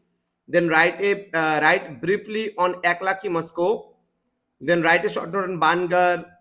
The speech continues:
গোসানিমারি, হেলেন লেপচা,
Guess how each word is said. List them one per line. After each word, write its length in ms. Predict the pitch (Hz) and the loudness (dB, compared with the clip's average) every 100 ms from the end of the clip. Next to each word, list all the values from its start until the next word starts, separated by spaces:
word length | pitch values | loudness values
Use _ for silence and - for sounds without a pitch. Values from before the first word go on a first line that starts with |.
| _ _ 139 | _ _ -4
গোসানিমারি, 920 | 165 185 185 180 175 175 175 170 - _ _ _ _ _ - | -2 0 0 2 2 4 2 0 -6 _ _ _ _ _ -4
হেলেন 240 | 156 190 | 0 0
লেপচা, 760 | 190 185 180 - 180 175 - | 2 2 0 2 2 4 2